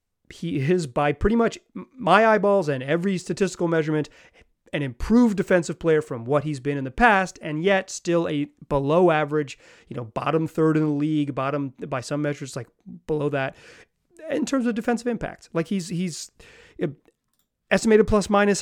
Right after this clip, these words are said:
has him in the bottom thirty percent in the league. Uh, Raptor has him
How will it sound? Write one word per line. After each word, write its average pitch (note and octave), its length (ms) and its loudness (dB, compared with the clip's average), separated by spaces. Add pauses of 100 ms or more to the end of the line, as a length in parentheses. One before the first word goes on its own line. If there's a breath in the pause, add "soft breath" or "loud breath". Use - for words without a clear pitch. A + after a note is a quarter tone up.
(120)
has F#3+ 300 -2
him F#3+ 280 2
in F#3 340 0
the F3 180 4
bottom E3 380 2
thirty E3+ 340 4
percent D#3 480 2
in D3+ 100 0
the D3 60 -2
league. C#3 520 -4
Uh, C3 440 -2
Raptor D#3+ 540 2
has D#3 300 4
him D#3+ 280 2